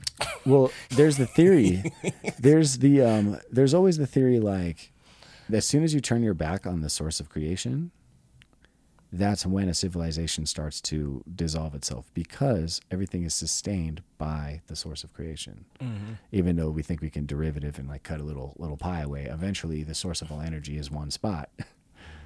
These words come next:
Speaker 1: And
Speaker 2: Yeah.
Speaker 1: it's Divine Father, God, whatever you wanna call it. But, like, as soon as they go, "No, it's illegal to worship any kind of spirituality," <laughs> or anything like that, then it's just, like, a matter of time.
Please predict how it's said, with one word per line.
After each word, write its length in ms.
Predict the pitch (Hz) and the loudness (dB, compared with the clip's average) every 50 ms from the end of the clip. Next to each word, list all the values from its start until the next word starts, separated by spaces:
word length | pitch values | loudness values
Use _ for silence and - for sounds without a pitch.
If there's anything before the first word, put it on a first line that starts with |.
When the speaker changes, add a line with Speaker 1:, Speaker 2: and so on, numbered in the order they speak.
| - - - | -18 -10 -4
Speaker 1:
And 120 | - 87 | -2 -2
Speaker 2:
Yeah. 60 | 85 85 | 0 0
Speaker 1:
it's 240 | - - - - _ - - | -2 -4 -6 -8 _ -14 -12
Divine 460 | - - 165 147 151 135 147 127 123 | -8 -4 0 0 4 4 4 4 4
Father, 420 | 117 190 190 170 160 143 135 127 | 2 2 2 4 4 4 4 2
God, 300 | 120 117 127 127 123 120 | 2 2 2 2 4 2
whatever 180 | 123 123 120 113 | 2 2 2 0
you 60 | 113 | 0
wanna 160 | 110 98 92 | -2 -2 -2
call 180 | 90 101 90 78 | -2 -2 -4 -4
it. 100 | 76 - _ _ - | -6 -8 _ _ -10
But, 220 | 98 87 82 76 _ _ _ - | -8 -8 -8 -8 _ _ _ -14
like, 240 | - 98 87 85 73 | -8 -6 -6 -4 -4
as 100 | 82 - | -4 -4
soon 220 | - 117 117 113 | -2 0 0 0
as 140 | 113 104 101 | 0 0 0
they 60 | 98 | 0
go, 140 | 92 85 82 | -2 -2 -2
"No, 460 | 80 73 117 143 156 151 143 131 117 | -4 -4 -2 -2 0 0 0 0 -2
it's 160 | 104 95 - - | -4 -4 -4 -4
illegal 360 | 104 110 123 135 131 123 107 | -2 0 0 0 0 0 -2
to 120 | - 98 | -4 -4
worship 600 | 98 101 110 120 120 113 - 113 104 90 90 - - _ _ _ _ _ _ _ - - - _ _ _ - _ - - - | -4 -2 0 0 -2 -2 -2 -2 -2 -4 -4 -8 -16 _ _ _ _ _ _ _ -20 -20 -20 _ _ _ -20 _ -16 -8 -2
any 280 | 110 135 156 151 131 | 0 2 4 4 4
kind 180 | - 123 117 113 | 2 2 2 2
of 80 | 101 | 0
spirituality," 840 | - - - 101 95 92 85 - 90 82 80 82 80 78 71 73 98 | -2 -2 -2 0 0 0 -2 -2 -4 -4 -4 -4 -6 -6 -4 -2 0
<laughs> 60 | - | 2
or 60 | 151 147 | 2 4
anything 340 | 120 117 127 113 101 90 | 4 2 2 0 -2 -4
like 200 | 87 82 82 73 | -4 -6 -8 -8
that, 240 | - 71 67 65 60 71 | -10 -10 -10 -10 -10 -10
then 140 | 82 80 | -8 -8
it's 100 | 78 73 | -8 -8
just, 220 | - 80 73 - - | -8 -8 -8 -8 -8
like, 200 | 67 69 71 - | -8 -12 -12 -10
a 40 | 80 | -10
matter 260 | 78 73 73 71 65 | -10 -8 -8 -10 -12
of 100 | 69 - | -14 -12
time. 360 | - 80 78 78 76 71 71 | -12 -10 -10 -10 -10 -12 -16